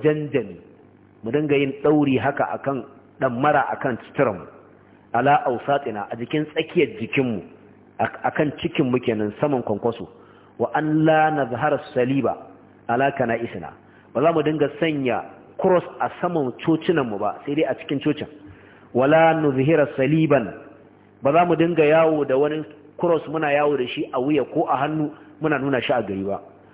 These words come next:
Wala kutuban, ko wasu littafai namu ba. Fi shay'in min turuqil muslimina, ba za a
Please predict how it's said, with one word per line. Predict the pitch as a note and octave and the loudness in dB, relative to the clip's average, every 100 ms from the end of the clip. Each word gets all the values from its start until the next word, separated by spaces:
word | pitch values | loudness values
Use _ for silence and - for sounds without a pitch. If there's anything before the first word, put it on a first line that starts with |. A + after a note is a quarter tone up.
| - G#2+ | -8 -2
Wala | A#2+ C#3 - | 2 2 0
kutuban, | D3 - C3 G#2 - - - - - | -4 0 0 -2 -10 -20 -20 -20 -4
ko | D3 D3 | 0 2
wasu | D3+ E3+ | 2 0
littafai | D3 A#2 C3+ C#3 | 0 0 0 2
namu | C#3+ C#3 A#2 | 2 2 4
ba. | C#3 - - - - - - _ _ _ _ _ _ - | 2 2 -8 -18 -20 -20 -20 _ _ _ _ _ _ -4
Fi | C3 | -4
shay'in | B2+ D3 C#3+ C#3+ B2+ A#2 | 0 2 0 0 0 0
min | C3+ | 0
turuqil | C3+ C#3+ C3 | 0 0 0
muslimina, | A2 G#2+ A2+ G2+ F#2 - - | -4 -4 -4 -4 -4 -6 -2
ba | |
za | B2+ | 0
a | C#3 | 0